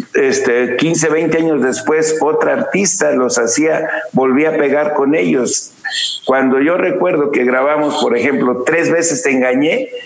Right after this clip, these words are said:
pero después viene Paquita la del Barrio y le pega también.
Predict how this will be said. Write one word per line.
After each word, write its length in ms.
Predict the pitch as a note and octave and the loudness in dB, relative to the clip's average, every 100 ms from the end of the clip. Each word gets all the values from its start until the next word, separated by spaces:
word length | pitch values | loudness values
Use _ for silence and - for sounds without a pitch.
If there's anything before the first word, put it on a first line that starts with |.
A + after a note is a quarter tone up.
| - - - | -18 -20 -10
pero 240 | - C#3+ D3+ | -2 0 2
después 580 | D3 D3 F3 F#3+ - D3+ | 2 2 0 0 0 0
viene 340 | F3 F#3 F3+ | 0 2 0
Paquita 400 | F3 D#3 F3 F#3 | 0 0 0 0
la 120 | F3 | 2
del 100 | E3 | 2
Barrio 280 | E3 F3+ F#3 | 0 0 0
y 80 | F3+ | 2
le 160 | E3+ E3 | 0 0
pega 500 | E3+ G#3 A3+ G3+ - | 0 0 0 0 0
también. 720 | F#3 F3+ G#3 A3 G#3 B2+ | 0 0 0 0 0 -2